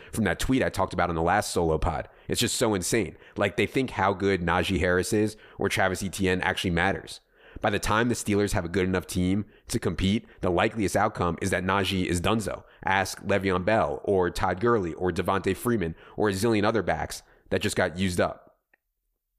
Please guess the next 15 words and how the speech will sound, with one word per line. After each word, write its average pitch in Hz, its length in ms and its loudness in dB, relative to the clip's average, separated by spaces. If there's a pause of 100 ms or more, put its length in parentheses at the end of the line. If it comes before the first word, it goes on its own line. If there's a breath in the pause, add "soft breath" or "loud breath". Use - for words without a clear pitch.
(560)
So - 180 0
whatever. 95 280 2
It's 82 100 -10
the 107 60 -2
last 104 200 2
time 101 80 -2
I'm 87 40 -6
talking 90 220 -2
about 82 160 0
this. 87 220 -2 (200 loud breath)
It's - 140 -2
so 117 120 2
pointless, 87 420 -2
but 92 120 0
yes, 90 360 -2